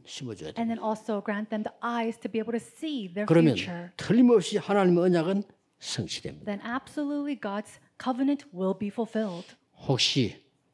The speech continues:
Speaker 1: 병든 것 때문에 어려움 당한 분 계시면 걱정하지 마시고 완전히 바울이 은혜 받은 속으로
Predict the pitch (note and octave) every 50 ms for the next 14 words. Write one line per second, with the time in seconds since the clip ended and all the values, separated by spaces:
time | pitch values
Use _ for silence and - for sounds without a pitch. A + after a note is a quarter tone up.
0 | _ _ _ _ _ _ _ _ _ _ _ - C3 C3 B2 B2+ C3 C#3 D3+ C#3+
1 | D3+ D3 D3 C3+ B2 B2+ B2+ A#2+ A#2+ A#2+ D3+ D3 D3 C3 B2+ A#2+ A#2+ A#2 A#2 A#2
2 | A2+ A2 A#2 A2 G2+ F#2 D#2 - - G#2+ B2+ B2 G#2 - _ _ _ _ _ _
3 | _ _ _ _ _ _ - C3+ A#2+ - - - B2+ A2+ A2+ A#2+ A#2 G2+ E2+ -
4 | - - A#2 A#2+ B2+ A2+ G#2+ - - _ _ _ _ _ _ _ _ _ _ _
5 | _ _ _ _ _ _ _ _ _ _ _ _ _ _ _ _ _ _ _ _
6 | - - E2 F#2 A#2+ C#3 D3 D3+ C#3+ D3 D#3+ D#3 C3+ A#2 - - - - A#2+ C#3
7 | D#3+ F#3 F3+ E3 C3+ B2 - - D#3+ D3+ D3 B2 A#2+ A#2+ A2 A#2 G#2 - - -
8 | - G3 E3+ C3 G#2+ -